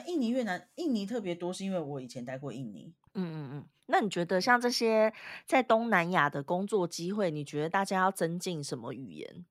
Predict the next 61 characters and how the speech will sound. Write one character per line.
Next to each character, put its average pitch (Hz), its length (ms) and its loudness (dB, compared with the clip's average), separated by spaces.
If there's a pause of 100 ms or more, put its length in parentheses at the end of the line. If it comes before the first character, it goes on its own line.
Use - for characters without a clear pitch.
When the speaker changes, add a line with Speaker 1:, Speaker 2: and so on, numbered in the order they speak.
Speaker 2:
英 190 220 -2
文 180 180 6
吗？ 127 320 -4
还 143 140 -2
是， 170 340 -2 (120)
还 175 140 0
是 240 160 0
就 247 160 6
选 165 380 0
择 165 160 2
一 170 100 -2
个 180 140 0
地 196 220 -2
方， 175 200 4
就 196 140 0
专 180 300 2
攻 180 240 -2
当 170 180 8
地 185 140 -6
的 156 100 -2
语 127 200 -8
言 - 140 -18
就 143 140 -10
算 - 320 -4
了？ - 180 -20
Speaker 1:
我 156 160 -6
认 240 240 -4
为 147 180 -4
呢， 147 400 -4 (160)
英 285 140 0
文 233 160 2
是 196 140 -6
一 165 80 -4
定 160 140 -4
要 156 120 -4
好。 - 360 -14 (580)
Speaker 2:
嗯。 170 260 -6 (380)
Speaker 1:
就 233 100 -2
是 247 280 -4 (100)
最 226 300 0
少 135 300 -6
你 135 160 -8
要 165 180 0
不 143 160 -10
怕 143 320 -8
开 147 180 -10
口 135 180 -12
说， 113 420 -10
因 214 120 -2
为 233 200 -4 (240)
你 185 100 -4
也 180 60 -4
会 185 140 -4
遇 175 140 -4
到 170 180 -4
有 123 140 -6
一 139 40 -8
些 151 140 -6
正 156 200 -8
式 143 160 -8
的 131 240 -6